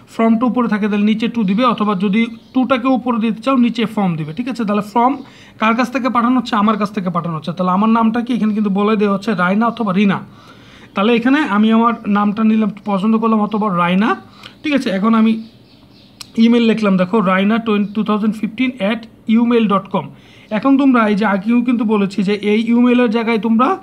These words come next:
ইয়াহু ডট কমও দিতে পারো, ওয়াই এ এইচ ডাবল ও, ইয়াহু ডট কমও দিতে পারো,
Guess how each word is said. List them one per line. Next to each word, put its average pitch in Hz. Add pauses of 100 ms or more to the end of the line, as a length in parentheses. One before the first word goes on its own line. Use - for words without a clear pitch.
(320)
ইয়াহু 233
ডট 220
কমও 233
দিতে 220
পারো, 233 (920)
ওয়াই 208 (320)
এ 226 (100)
এইচ 214
ডাবল 190
ও, 185
ইয়াহু 190
ডট 208
কমও 233
দিতে 220
পারো, 262